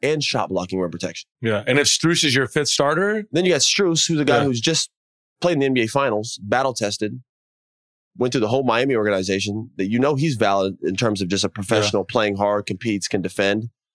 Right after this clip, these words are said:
Speaker 1: athletic, can shoot the open three. Caris LeVert off the bench. You got scoring. Who, who else do they have? They have, like, a Caro and,
Speaker 2: And, uh,
Speaker 1: um,
Speaker 2: Niang.
Speaker 1: Niang, who can shoot. Again, a savvy vet.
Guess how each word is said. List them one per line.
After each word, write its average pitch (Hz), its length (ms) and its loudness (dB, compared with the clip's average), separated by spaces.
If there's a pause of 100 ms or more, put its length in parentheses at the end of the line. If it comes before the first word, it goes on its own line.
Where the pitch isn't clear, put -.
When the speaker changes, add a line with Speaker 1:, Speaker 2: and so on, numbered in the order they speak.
(280)
Speaker 1:
athletic, 104 540 -2 (600)
can 98 120 -2
shoot 120 240 0
the 107 60 2
open 101 260 -2
three. 104 320 0 (280)
Caris 127 300 0
LeVert 110 240 0
off 104 120 0
the 98 80 -8
bench. 110 440 -2 (120)
You 98 100 -4
got 117 180 0
scoring. 107 500 0 (520)
Who, 147 220 0
who 156 120 2
else 123 160 0
do 101 60 0
they 98 60 2
have? 98 60 -2
They 107 60 2
have, 120 80 2
like, 113 100 0
a 107 60 -6
Caro 131 520 0 (440)
and, 104 360 2
Speaker 2:
And, 113 100 -2
uh, 110 240 4
Speaker 1:
um, 87 200 -4 (320)
Speaker 2:
Niang. 110 400 0 (180)
Speaker 1:
Niang, 135 560 2
who 139 120 -2
can 127 100 -2
shoot. 135 420 0 (280)
Again, 117 200 2
a 110 80 0
savvy 123 460 0
vet. 117 300 2